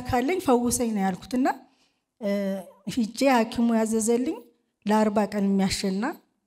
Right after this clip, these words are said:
ለትንሽ ጊዜ አለኝ። የሚያሸና ሌላ መድኃኒት ሰጠኝና «ሁለት ዶክተር ሊከታተልሽ ያስፈልጋል፣ ምክንያቱም ኩላሊትሽ ደክሟል» ነው ያለኝ። እና በጣም ደነገጥኩ። «እንዲህ እኮ ስኳርና ግፊት ቢኖርም ጌታ ኃይሉን ሰብሮታል፣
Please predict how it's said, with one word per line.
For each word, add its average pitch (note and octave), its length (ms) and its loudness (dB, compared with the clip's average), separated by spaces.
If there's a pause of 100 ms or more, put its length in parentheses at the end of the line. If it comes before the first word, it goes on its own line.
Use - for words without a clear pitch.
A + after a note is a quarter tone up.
(220)
ለትንሽ F#3 480 -2
ጊዜ F3+ 240 -4
አለኝ። C#4 260 -2 (680)
የሚያሸና G3 520 -2 (100)
ሌላ G#3+ 280 2
መድኃኒት G3 420 0
ሰጠኝና G#3+ 520 -2 (540)
«ሁለት B3 360 2
ዶክተር A3+ 340 0
ሊከታተልሽ G#3 760 -2
ያስፈልጋል፣ F3+ 720 -2 (680)
ምክንያቱም A#3 520 0
ኩላሊትሽ A3 600 0
ደክሟል» F3 460 -4 (420)
ነው F#3+ 140 -2
ያለኝ። E3+ 300 -4 (180)
እና C#4+ 200 -4
በጣም A3 300 0
ደነገጥኩ። G3+ 460 -2 (440)
«እንዲህ A3+ 180 2
እኮ B3 220 0
ስኳርና A#3 540 0
ግፊት A3 300 -8
ቢኖርም A#3+ 400 2
ጌታ G#3+ 260 2
ኃይሉን G3+ 340 0
ሰብሮታል፣ F3+ 500 0